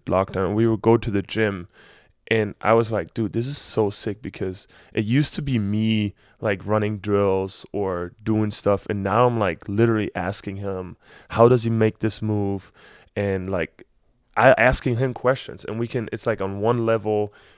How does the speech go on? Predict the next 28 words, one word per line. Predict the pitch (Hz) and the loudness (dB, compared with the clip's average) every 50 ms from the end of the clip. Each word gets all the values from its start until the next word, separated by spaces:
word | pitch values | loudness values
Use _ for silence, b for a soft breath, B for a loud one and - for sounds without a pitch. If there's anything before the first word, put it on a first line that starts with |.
| b b b | b b b
we, | - 110 107 107 101 - | -8 -6 -6 -6 -8 -6
we | 98 110 117 | -2 0 2
have | 117 107 | 2 2
a | 101 92 | 2 0
basketball | - 95 107 113 - - - 113 107 | 2 4 4 4 2 0 -2 -2 -2
conversation. | - - 101 101 95 98 - - - 104 98 - - 95 95 | 0 0 0 0 0 -2 -4 -4 -2 -2 -2 -2 -4 -6 -6
He | 101 104 113 117 | -6 -2 0 2
has | 113 98 | 2 2
this | 101 101 - | 0 -6 -4
very | - 104 104 107 107 | -2 0 0 0 0
strong | 101 - - - - 101 95 101 101 101 95 | -2 -4 -6 -4 -4 -2 -2 -2 -4 -4 -4
basketball | 90 92 101 107 - - - 98 92 | -2 -2 -2 -2 -4 -10 -10 -10 -10
opinion. | 82 - - 98 95 95 95 92 92 | -10 -10 -12 -14 -12 -10 -10 -8 -8
We | 92 90 | -8 -10
talk | - - 95 98 98 - | -6 -4 -4 -4 -4 -6
about | 98 - 95 95 95 | -8 -6 -4 -4 -4
it. | 98 | -4
And | 90 | -6
it's | 95 - - | -8 -10 -10
like, | 87 - - | -10 -10 -12
for | - - 113 110 | -6 -2 -2 -2
a | |
big | 95 - _ - 127 143 131 - | -2 -2 _ 2 2 2 2 4
brother, | 113 113 117 123 143 | 4 6 6 6 4
that's, | 131 117 - - | 2 2 0 0
like, | 117 95 - | -2 -2 -2
so | - - - - 110 110 107 | -4 -6 -4 -2 -2 -2 -4
cool. | - - 98 104 110 117 120 - | -6 -10 -6 -4 -2 -2 -2 -4